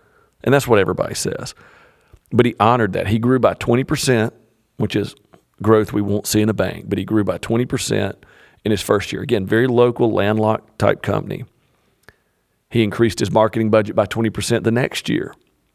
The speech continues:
and he grew by another twenty percent. So twenty percent on top of one twenty. He's grown consistently by twenty percent every year because he's, he's, he's committed to that,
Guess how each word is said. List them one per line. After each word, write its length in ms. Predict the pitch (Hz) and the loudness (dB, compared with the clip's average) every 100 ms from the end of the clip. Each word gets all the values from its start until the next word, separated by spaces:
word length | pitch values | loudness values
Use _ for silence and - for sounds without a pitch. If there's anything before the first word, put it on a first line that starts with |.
| _ | _
and 100 | 113 | 2
he 80 | 113 | 2
grew 280 | 104 110 113 | 2 2 4
by 200 | 107 104 | 4 2
another 300 | 104 117 110 | 2 2 0
twenty 280 | - 101 80 | -2 -4 -4
percent. 340 | - - - | -8 -10 -8
So 80 | - | -10
twenty 300 | - 113 117 | 0 0 2
percent 280 | 113 - 120 | 0 0 0
on 80 | 107 | 0
top 260 | 104 110 | 0 0
of 100 | 104 | 0
one 180 | 107 104 | 0 -2
twenty. 400 | - 98 - - - - - - _ _ | 0 -4 -4 -10 -18 -20 -20 -20 _ _
He's 240 | 135 151 | 0 0
grown 280 | 147 151 147 | 2 2 4
consistently 720 | 117 110 - 131 135 - 107 | 2 -2 2 2 2 0 0
by 160 | 107 104 | 2 2
twenty 320 | - 117 113 | 2 0 0
percent 460 | - 101 - 104 - _ _ - | -2 -2 0 -2 -4 _ _ 2
every 440 | 101 101 104 104 | 2 2 0 -2
year 580 | 101 110 110 101 - - - - _ | -2 0 0 0 -4 -8 -18 -20 _
because 380 | - 113 107 101 | -2 2 4 2
he's, 260 | 95 107 - _ _ | 0 -6 -8 _ _
he's, 540 | - 95 98 95 - - _ 101 - _ _ | -8 -6 -6 -8 -12 -18 _ -20 -20 _ _
he's 180 | 101 - | -4 -2
committed 560 | - 101 110 131 131 | -2 2 4 4 2
to 120 | 117 110 | 2 4
that, 440 | 110 107 101 | 4 4 0